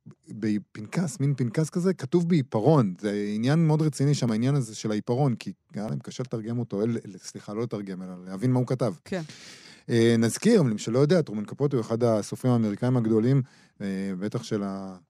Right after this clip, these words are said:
Speaker 1: אה, המאה הזאת, המאה הקודמת, וכתב בין היתר את "בדם קר" ואת ארוחת בוקר בטיפאניז.
Speaker 2: נכון. הסיפור החדש נקרא "עוד יום בגן עדן", הוא עוסק בחייה הלא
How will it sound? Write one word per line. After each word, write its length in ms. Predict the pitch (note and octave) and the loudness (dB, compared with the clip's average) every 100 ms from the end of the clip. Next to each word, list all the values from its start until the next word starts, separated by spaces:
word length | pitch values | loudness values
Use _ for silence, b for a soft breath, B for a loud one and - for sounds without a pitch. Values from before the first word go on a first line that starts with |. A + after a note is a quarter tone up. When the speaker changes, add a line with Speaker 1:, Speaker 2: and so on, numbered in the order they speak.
| _ _ | _ _
Speaker 1:
אה, 60 | G2 F#2 F2 F2 _ _ _ F#2 | -16 -16 -18 -20 _ _ _ -12
המאה 220 | F#2+ G#2 | -8 -8
הזאת, 320 | G2+ A2+ A#2 - | -6 -4 -4 -4
המאה 240 | A2+ G#2 F#2+ | -2 -2 -2
הקודמת, 400 | - G2 A2+ A2 b b - | -6 -8 -8 -10 b b -8
וכתב 320 | - A#2+ C3 | -4 2 4
בין 120 | B2+ B2+ | 4 4
היתר 260 | C#3 C#3 | 4 2
את 60 | A2+ | 0
"בדם 340 | A2 A2 C3+ A#2+ | 2 4 4 4
קר" 280 | C#3 F3+ D3+ | 4 4 4
ואת 180 | B2 A#2+ | 2 0
ארוחת 520 | G#2+ G2+ A#2+ B2+ - _ | -2 -2 0 -2 -4 _
בוקר 440 | G#2 A#2+ - C#3+ B2 - | -6 -4 0 0 0 -10
בטיפאניז. 800 | G#2 - - F#2+ F2 D#2 - - | -14 -14 -14 -14 -14 -18 -20 -14
Speaker 2:
נכון. 300 | F3 F3+ D#3 - | -12 -12 -16 -14
הסיפור 400 | - G3+ A#3 D#4+ | -10 -8 -2 0
החדש 340 | E4+ D4+ C#4 C#4 | 0 0 -2 -2
נקרא 280 | C4 A#3+ B3+ - | -6 0 0 6
"עוד 220 | C#4+ C#4 | 6 6
יום 200 | C#4 A#3+ | 2 0
בגן 300 | G#3 E3+ F3 | -2 -4 -6
עדן", 300 | D#3 A#3+ D4+ F#4+ F4+ | -6 -4 0 0 2
הוא 80 | D4 | 0
עוסק 280 | - B3 | -2 -2
בחייה 500 | A#3+ C#4 A3 A3 B3 | 0 -2 0 0 0
הלא 260 | B3+ A#3 F4 | 0 2 2